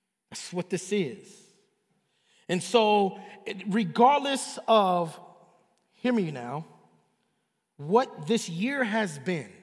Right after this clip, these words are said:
for some, this year has been amazing. Promotions and family, new births, it's been awesome. But on the other side, this year has been hard for a lot of people,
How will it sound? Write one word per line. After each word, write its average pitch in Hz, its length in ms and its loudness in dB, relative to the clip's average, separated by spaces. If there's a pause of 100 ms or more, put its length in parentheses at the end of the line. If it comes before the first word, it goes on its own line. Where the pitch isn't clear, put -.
(640)
for 214 100 0
some, 277 440 0
this 254 240 -6
year 240 260 2 (240)
has 202 200 2
been 220 180 4
amazing. 226 580 0 (1000)
Promotions 226 880 0
and 147 160 -8
family, 240 680 2
new 185 200 0
births, 233 840 2 (420)
it's - 100 -16
been 220 140 2
awesome. 254 380 2 (920)
But 190 100 -2
on 233 100 4
the 214 100 2
other 240 200 2
side, 185 500 0
this 180 180 -6
year 190 80 -2
has 165 80 -4
been 143 140 -8
hard 196 360 -4
for - 120 -16
a 110 60 -12
lot 101 160 -16
of 92 60 -20
people, - 240 -20